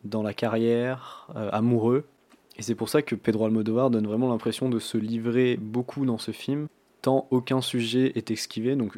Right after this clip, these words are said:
je ne rentrerai pas non plus dans les détails des sujets, euh, abordés, mais on passe vraiment par tous les états, par toutes les étapes de la vie d'un cinéaste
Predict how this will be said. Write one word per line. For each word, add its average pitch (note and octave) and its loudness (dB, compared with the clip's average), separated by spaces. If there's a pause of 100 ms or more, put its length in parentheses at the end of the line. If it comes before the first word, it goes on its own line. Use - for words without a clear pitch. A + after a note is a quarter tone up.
je G#2 -10
ne G#2 -8
rentrerai G#2+ 0
pas B2 2
non A2+ -2
plus A#2+ -6
dans A2 0
les G#2+ -2
détails A2+ 0
des A2 2
sujets, A2+ 2
euh, G#2+ -2
abordés, A2+ 2
mais G#2 -2 (760)
on B2+ 2
passe C3 4
vraiment B2+ 2
par B2+ -4
tous - -8
les A#2+ 2
états, A2+ 0
par G#2+ -6
toutes - -16
les A2+ 0
étapes B2 0
de A2+ 0
la G#2+ -2
vie A#2 -8
d'un G#2 -4
cinéaste - -2